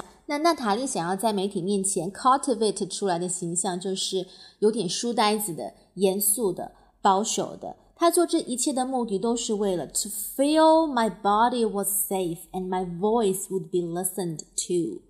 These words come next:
是为了让我自己觉得我的身体是安全的，没有人在旁边觊觎我的身体，同时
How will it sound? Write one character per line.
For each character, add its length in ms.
是 160
为 80
了 60
让 180
我 100
自 220
己 140
觉 300
得 180
我 140
的 80
身 300
体 180
是 220
安 200
全 280
的， 100
没 160
有 220
人 260
在 160
旁 280
边 180
觊 140
觎 220
我 160
的 120
身 300
体， 200
同 200
时 280